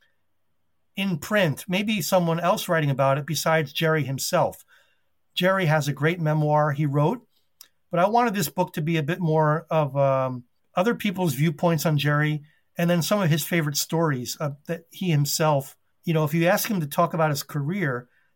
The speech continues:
these are some highlights that he will focus on, people that he, he befriended or people that really made an impression on him. And, um,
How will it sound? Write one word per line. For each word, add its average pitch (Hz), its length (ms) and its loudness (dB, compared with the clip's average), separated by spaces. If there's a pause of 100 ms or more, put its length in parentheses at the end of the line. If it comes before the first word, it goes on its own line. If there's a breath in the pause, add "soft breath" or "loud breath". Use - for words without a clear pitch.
these 208 220 -2
are 202 40 -2
some 170 180 -4
highlights 151 500 0
that 123 180 -8
he 220 160 -2
will 202 180 0
focus - 440 -6
on, 101 260 -8 (480)
people 180 300 -4
that 151 180 0 (140)
he, 190 240 -6 (100)
he 190 140 -4
befriended 165 680 -2
or 135 120 -4
people 165 360 -6
that 139 300 0
really 165 180 -2
made 143 220 0
an 131 80 -8
impression 143 440 -2
on 127 140 -2
him. 143 400 -2 (840)
And, 143 320 0
um, 127 400 0